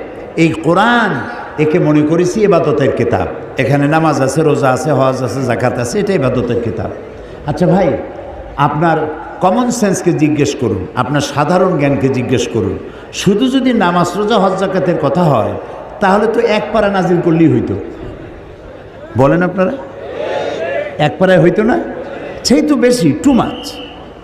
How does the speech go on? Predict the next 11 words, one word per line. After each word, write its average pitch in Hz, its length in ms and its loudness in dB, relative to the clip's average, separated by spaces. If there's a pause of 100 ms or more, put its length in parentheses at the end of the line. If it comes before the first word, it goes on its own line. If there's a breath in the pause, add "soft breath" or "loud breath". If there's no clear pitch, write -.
(140)
নামাজ, 190 360 4
রোজা, 175 200 2
হজ, 143 200 2
জাকাত। 113 260 -2 (1120)
কিন্তু 247 600 2 (1800)
তিরিশ 302 400 6
পারা 269 180 4
নাজিল 202 320 4
হইল 190 160 6
কোরআন 180 280 2
শরীফ। - 300 2